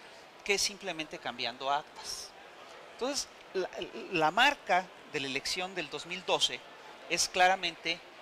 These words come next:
el, este, el dispendio. Si simplemente nosotros sumáramos lo que, eh, lo que se ha denunciado públicamente como irregularidades de la elección del pri en la elección pasada, nosotros veríamos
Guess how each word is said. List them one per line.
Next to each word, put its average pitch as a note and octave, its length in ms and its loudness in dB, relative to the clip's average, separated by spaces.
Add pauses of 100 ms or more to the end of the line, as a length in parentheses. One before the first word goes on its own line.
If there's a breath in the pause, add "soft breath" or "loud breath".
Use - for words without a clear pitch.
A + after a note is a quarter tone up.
(160)
el, C#3 240 -2
este, B2+ 520 -4
el C#3 100 -6
dispendio. G3 520 -2 (640 loud breath)
Si - 260 -4
simplemente C#4+ 720 -2
nosotros A#3 640 -4 (300)
sumáramos G#3 1040 2 (540)
lo E3 300 0
que, D#3+ 440 2
eh, D3+ 420 2 (120)
lo D#3+ 180 -4
que F3+ 80 -2
se A3+ 140 2
ha A#3+ 60 4
denunciado A3 600 0
públicamente F#3 880 -6
como C3+ 220 -12
irregularidades C3 880 0
de C3+ 80 -6
la B2+ 60 -6
elección B2+ 420 -6
del D3 140 -2
pri D3+ 260 -4
en C3+ 60 -6
la B2+ 60 -6
elección A#2 320 -10
pasada, F#2+ 400 -4 (520 loud breath)
nosotros F3+ 340 -6
veríamos F#3 640 0